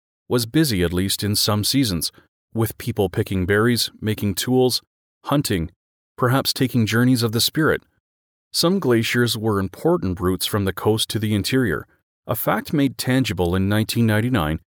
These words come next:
when hunters discovered the five hundred fifty-year-old remains of an indigenous traveler, now known in the southern Tutchon language as Kwade Don Chinchi,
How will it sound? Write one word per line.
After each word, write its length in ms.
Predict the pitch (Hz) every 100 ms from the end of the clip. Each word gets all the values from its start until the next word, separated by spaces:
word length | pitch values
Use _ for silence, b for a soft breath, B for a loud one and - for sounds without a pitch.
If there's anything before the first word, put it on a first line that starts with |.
| _ _ -
when 140 | 123
hunters 380 | 113 180 196 175
discovered 520 | 120 - 107 98 95
the 80 | -
five 400 | - - 127 156
hundred 320 | 170 156 120
fifty-year-old 800 | - - 143 - 107 104 104 101
remains 460 | 98 98 101 95 -
of 60 |
an 100 | 98
indigenous 580 | 107 107 113 117 107 101
traveler, 500 | - 127 135 82 - _ _ _ _ _ -
now 240 | 110 185
known 300 | 170 95 87
in 100 | 95
the 100 | 95
southern 360 | - 123 120 110
Tutchon 440 | 110 - 117 110
language 460 | 101 120 123 87 95
as 120 | -
Kwade 360 | - 139 131
Don 200 | 117 107
Chinchi, 540 | 104 - 170 - 80